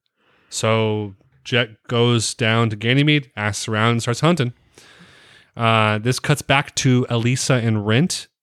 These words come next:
and, uh, we get some backstory of why Rint has a bounty.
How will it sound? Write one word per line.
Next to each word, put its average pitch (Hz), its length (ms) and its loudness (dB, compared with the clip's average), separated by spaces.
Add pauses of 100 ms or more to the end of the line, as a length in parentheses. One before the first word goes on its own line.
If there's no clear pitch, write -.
(140)
and, 113 580 0
uh, 101 500 0
we 110 140 -6
get - 220 -6
some 120 180 0
backstory 117 480 0
of 110 60 0
why 101 180 -2 (140)
Rint 113 160 -2
has 104 160 -4
a 104 40 -4
bounty. 110 540 -2